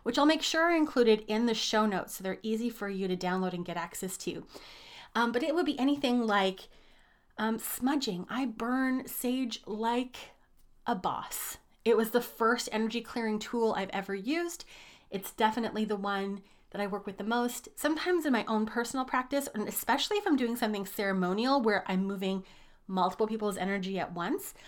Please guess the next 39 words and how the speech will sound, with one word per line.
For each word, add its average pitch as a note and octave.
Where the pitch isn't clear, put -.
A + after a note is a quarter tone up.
I A#3
also D4+
really C4+
like G3
to -
drum. F3
I G#3+
love G#3+
the C#4
vibrational G#3+
medicine A#3+
that G#3
is F3+
a F3+
drumming A#3
practice. A#3+
It -
really G3+
just F#3
shifts -
things F3+
really F#3
quickly. A#3
I've A3
been B3
working D4+
also A#3
a G#3+
lot G#3
lately G#3+
with G#3
Aura A3+
Soma. A3
I've G#3
talked B3
about G#3
it G3
in G#3+
other G3